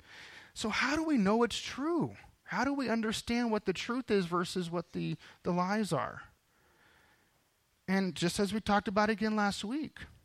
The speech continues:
we do this by making God's word primary in our lives. We do this by making God's pri-, word primary in our lives.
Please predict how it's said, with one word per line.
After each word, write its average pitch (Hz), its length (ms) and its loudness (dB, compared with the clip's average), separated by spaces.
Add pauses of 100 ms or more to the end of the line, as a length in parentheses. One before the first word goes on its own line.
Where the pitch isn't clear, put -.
(180)
we 190 120 -2
do 190 200 -2
this 233 160 0
by 214 140 0
making 202 460 0
God's 165 340 0
word 175 220 -2
primary 135 480 -2
in 175 60 -4
our 190 100 -2
lives. 233 640 -8 (1400)
We 170 100 -2
do 151 280 -2
this 190 120 0
by 175 160 -2
making 160 380 0
God's 147 240 2
pri-, - 260 -4 (180)
word 175 320 0
primary 151 520 -2
in 147 60 -4
our 151 120 -4
lives. - 520 -8